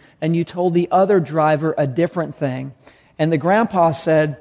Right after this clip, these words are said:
"Because wherever you go, you take your attitude with you, and that's what makes it good or bad." Your attitude will determine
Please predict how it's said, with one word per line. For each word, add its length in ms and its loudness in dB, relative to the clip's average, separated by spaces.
"Because 420 2
wherever 480 2
you 220 0
go, 360 4
you 180 2
take 320 -2
your 140 0
attitude 540 0
with 340 0
you, 240 0
and 200 -2
that's 320 -2
what 200 2
makes 420 -4
it 200 -4
good 320 0
or 160 0
bad." 420 -4
Your 240 2
attitude 560 2
will 160 2
determine 720 -2